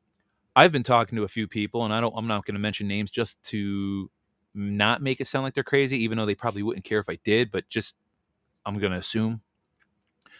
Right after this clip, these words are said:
But I don't mind looking crazy, 'cause whatever. But I was saying to the, a couple of these individuals, I said, "You know," I said, "something does not feel right in the air lately." I said, "It almost seems as if somebody turned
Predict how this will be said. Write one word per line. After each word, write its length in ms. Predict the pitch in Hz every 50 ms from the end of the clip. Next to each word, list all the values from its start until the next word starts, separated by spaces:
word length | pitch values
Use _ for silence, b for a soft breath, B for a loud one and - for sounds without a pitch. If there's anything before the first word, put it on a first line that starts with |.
| b b
But 80 | - 92
I 120 | 101 127
don't 160 | 135 120 92
mind 240 | 92 87 90 90 92
looking 200 | 92 - - 95
crazy, 340 | - - 90 90 95 98 104
'cause 240 | - 107 95 90 90
whatever. 440 | 101 101 110 123 107 80 - - b b b b b b b b b b b b b b
But 120 | - 120 120
I 100 | 120 127
was 120 | 123 -
saying 300 | - 151 170 185 165 131
to 60 | 113
the, 140 | 104 117 110 -
a 40 | -
couple 220 | - 127 120 120
of 40 | 113
these 180 | 110 104 92
individuals, 520 | 113 113 104 95 110 135 147 135 104 95 101
I 40 | 95
said, 180 | - - 110 98
"You 80 | 107
know," 240 | 107 113 120 123 120 107
I 80 | 113
said, 200 | 107 - - 104
"something 340 | - - 127 143 - 190 170
does 180 | 135 120 110 107
not 220 | 104 104 - -
feel 240 | - - 104 104 98
right 200 | 95 92 95 -
in 80 | 110 117
the 140 | 117 120
air 180 | 147 180 160 107
lately." 340 | 90 82 78 - 78 71 73
I 60 | 98
said, 180 | - - 98 95
"It 80 | 95
almost 300 | 110 143 196 208 - -
seems 200 | - 113 107 98
as 140 | 104 92 -
if 120 | 101 92
somebody 540 | - - - 127 147 165 156 120 98 95 104 104
turned 400 | - - 98 98 98 110 120